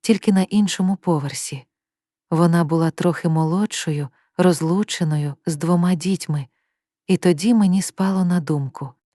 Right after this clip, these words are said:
«А що, як я зіграю в його гру?» Я стала уважнішою, почала слухати більше, спостерігати за ним ще пильніше.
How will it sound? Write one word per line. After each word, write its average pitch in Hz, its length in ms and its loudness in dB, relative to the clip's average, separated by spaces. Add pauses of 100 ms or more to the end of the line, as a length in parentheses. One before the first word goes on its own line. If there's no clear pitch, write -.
(100)
«А 170 140 2
що, - 240 0
як 180 280 2
я 170 160 2
зіграю 170 520 0
в 151 60 -2
його 160 320 0
гру?» 156 340 -2 (760)
Я 175 240 2
стала 170 380 0
уважнішою, 151 840 -2 (480)
почала 190 400 2
слухати 190 520 0
більше, 160 560 -2 (140)
спостерігати 175 880 0
за 160 180 0
ним 202 240 2
ще - 260 -4
пильніше. 180 720 0